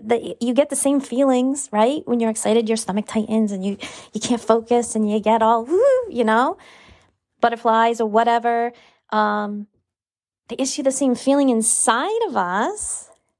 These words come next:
but one word focuses on the power of being, and the other connotes a feeling of, like, dreading the unknown.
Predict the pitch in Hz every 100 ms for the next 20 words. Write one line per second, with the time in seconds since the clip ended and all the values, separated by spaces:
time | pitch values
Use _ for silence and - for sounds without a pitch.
0 | _ _ _ - 233 214 233 269 370 302
1 | 247 247 247 - 233 233 233 226 226 220
2 | 233 226 214 214 202 196 220 254 214 180
3 | 185 233 - - - - _ _ 269 262
4 | 262 285 294 - 262 254 254 247 240 247
5 | 247 247 247 240 240 226 208 214 190 202
6 | 247 226 233 240 254 247 311 294 -